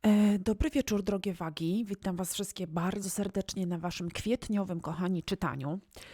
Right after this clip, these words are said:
E, robię to trochę późno, bo już jest prawie dwudziesta trzecia, kochani, ale pomyślałam sobie, machnę, więc co dla niektórych z was, którzy, że tak powiem, z samego rana nie mają co robić,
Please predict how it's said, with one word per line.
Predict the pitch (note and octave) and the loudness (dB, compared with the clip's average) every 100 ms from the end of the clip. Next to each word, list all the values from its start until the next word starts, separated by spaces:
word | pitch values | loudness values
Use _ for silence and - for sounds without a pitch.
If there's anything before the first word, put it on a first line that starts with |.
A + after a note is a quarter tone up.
| - - - | -20 -20 -4
E, | - F3+ F3 F3+ | 2 4 6 4
robię | C4+ A3+ | 2 0
to | F#3 | -2
trochę | E3+ - - | -4 0 0
późno, | - C4+ G#3+ | 2 2 4
bo | E3 | 2
już | E3 | 0
jest | F3 - | -2 -2
prawie | F#3+ F#3 | -2 -2
dwudziesta | F3 F3 G3+ - | -2 -2 -2 -2
trzecia, | D3+ A3+ A#3+ D3+ | -2 -2 -2 -4
kochani, | - D3+ D3 G3+ - | -2 -2 0 -2 -2
ale | A#3+ A#3 | -2 0
pomyślałam | G3+ F#3 G3 F#3 | 0 -2 0 0
sobie, | - F#3 F3+ | 0 0 0
machnę, | E3 E3+ - G#3 | -2 -2 -2 -2
więc | F3 E3+ - | 0 -2 -2
co | - | -4
dla | E3+ F3 | 0 0
niektórych | F3 - F3 E3+ | 0 -2 -2 -2
z | |
was, | - D#3+ - | -2 -4 -4
którzy, | - E3 D#3+ | -4 0 2
że | D#3 | 0
tak | - - | -2 -2
powiem, | F3 F3 | 0 0
z | E3 | 0
samego | - E3 E3 | -2 -2 0
rana | D#3+ E3+ | 0 0
nie | E3+ D#3+ | 0 0
mają | E3 E3 | 0 0
co | - | 0
robić, | D3 E3 F3 - | 0 2 0 -4